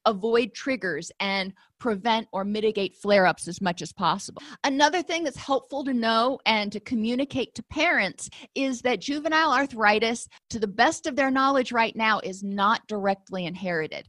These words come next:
Some pa-, parents may feel guilty if they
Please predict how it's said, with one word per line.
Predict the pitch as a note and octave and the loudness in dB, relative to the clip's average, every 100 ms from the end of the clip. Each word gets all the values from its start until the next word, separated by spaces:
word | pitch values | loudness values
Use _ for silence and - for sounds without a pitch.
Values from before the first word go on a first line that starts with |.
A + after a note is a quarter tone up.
| _ F#3+ | _ -2
Some | B3+ A#3+ | 0 0
pa-, | C4 - - | -2 -8 -4
parents | C#4 B3 B3 G3+ | 0 2 0 -4
may | A3+ G#3+ | -4 -4
feel | A3 A3+ G#3+ | -4 -6 -6
guilty | F3 A3 B3 - F3 - _ _ _ | -4 -4 -4 -8 -10 -12 _ _ _
if | G#3 G3+ G3 G3 - - - | 4 6 4 0 -10 -12 0
they | G3 G3+ G3 G3+ | 2 2 -2 -6